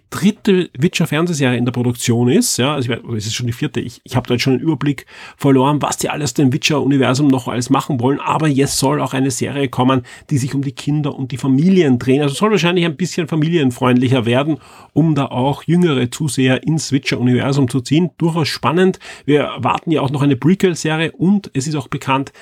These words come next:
dass schon jetzt bevor die zweite Staffel von The Witcher im Dezember auf Netflix aufschlagen wird, wird's eine dritte Staffel geben. Die ist schon bestätigt und, und, und. Zum Beispiel gibt's auch ein Intro von Cowboy Bebop.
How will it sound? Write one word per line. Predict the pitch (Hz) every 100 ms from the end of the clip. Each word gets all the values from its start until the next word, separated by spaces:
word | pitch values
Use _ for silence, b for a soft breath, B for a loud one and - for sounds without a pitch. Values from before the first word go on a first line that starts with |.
| B
dass | 143 131
schon | - 139
jetzt | 139 -
bevor | 131 - 147 165
die | 170 156
zweite | - - - 147
Staffel | - - -
von | 135 139
The | 135
Witcher | 156 - 143 - B B B
im | 139 139 127
Dezember | 135 123 - 175 190
auf | 175 165 135 139
Netflix | 151 135 156 147
aufschlagen | - 131 - 143 135 143
wird, | 131 151 123
wird's | 127 185 - - - _
eine | - 143 151 147 151 - _ -
dritte | 208 202
Staffel | - 127 147
geben. | 196 180 131 -
Die | 131 165
ist | 175
schon | - 170 165
bestätigt | 165 - - 185 202 202 - B B B
und, | 190 214 -
und, | 180 190
und. | - 208 160
Zum |
Beispiel | 170 - 180
gibt's | 190
auch | 175
ein | 139
Intro | 196 196 190
von | - 180 165 -
Cowboy | - 156 - 160 156
Bebop. | - 185 233 - - - -